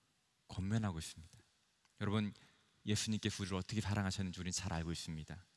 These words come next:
우리가 아직 죄인 되었을 때, 전혀 사랑스럽지 않았을 때 우리를 위하여 십자가에 달려 죽으셨습니다. 마찬가지로 아내가 아직 죄인처럼 보이고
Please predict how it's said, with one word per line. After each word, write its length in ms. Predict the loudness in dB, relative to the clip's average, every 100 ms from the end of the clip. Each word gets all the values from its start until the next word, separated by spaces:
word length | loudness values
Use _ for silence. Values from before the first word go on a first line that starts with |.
| -20 -20 -20 -20 -20 -2
우리가 260 | 2 4
아직 220 | 4 2 -2 -2
죄인 340 | 4 6 6
되었을 400 | 4 0 0 -2
때, 380 | 0 -2 -2 -6 _ -20 -20 -20 -6
전혀 440 | 0 4 6 4
사랑스럽지 680 | 4 4 4 4 2 2 4
않았을 380 | 4 4 0 -6
때 320 | -2 -2 -2 -8 -20 -20 _ _
우리를 260 | -4 0 0
위하여 340 | 2 2 0 -4 -12 -20 -6
십자가에 580 | -2 -2 2 2 4 2
달려 300 | 0 -2 -6
죽으셨습니다. 760 | -4 -2 0 0 0 -4 -10 -12 -18 -20 -20 _ _ _ _ _ -20 _ _ _ _ _ _ _ _ _
마찬가지로 880 | 0 4 6 6 6 4 4 2 0 -2 -14 -20 _ _ -20 -20 -20 _
아내가 420 | -4 2 4 6 4
아직 220 | 4 0 -2 -20 -20 -20 -8
죄인처럼 680 | -2 2 2 4 4 4 2
보이고 460 | -2 -4 -4 -4